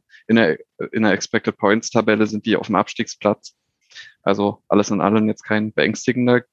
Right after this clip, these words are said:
Gegner an sich. Ähm, ganz interessant ist halt, dass die,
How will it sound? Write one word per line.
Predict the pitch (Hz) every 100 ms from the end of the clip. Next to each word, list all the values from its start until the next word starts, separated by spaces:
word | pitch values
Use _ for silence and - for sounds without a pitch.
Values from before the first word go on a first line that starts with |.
| _ _
Gegner | 110 117 123 95
an | 101
sich. | 107 143 - _ _ - - _ -
Ähm, | 104 104 107 - _
ganz | 101 104 107
interessant | - - 104 120 -
ist | 110 -
halt, | 110 107 -
dass | 107 -
die, | 110 110